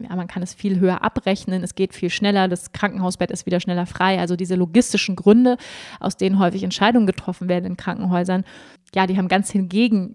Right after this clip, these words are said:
dessen gehandelt, ja, und haben gesagt, "Nein, Sie müssen jetzt keinen Kaiserschnitt haben." Und da muss ich sagen, echt nochmal riesen Dankeschön,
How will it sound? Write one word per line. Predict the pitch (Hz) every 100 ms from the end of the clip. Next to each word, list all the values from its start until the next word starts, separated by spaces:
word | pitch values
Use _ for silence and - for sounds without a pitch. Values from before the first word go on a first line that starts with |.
| -
dessen | 208 - 185 -
gehandelt, | 185 208 220 175 175 -
ja, | 185 190
und | 190
haben | 185
gesagt, | 180 175 -
"Nein, | 185 190 214 208
Sie | 196
müssen | 220 - 190 - -
jetzt | - 175 -
keinen | 185 170
Kaiserschnitt | 175 170 170 170 -
haben." | 165 170
Und | 170
da | 170
muss | 180
ich | 185
sagen, | 180 175
echt | - 180 - _ _ 196
nochmal | 196 202 196
riesen | 233 277 240 240 233
Dankeschön, | 214 240 226 - 180 190 214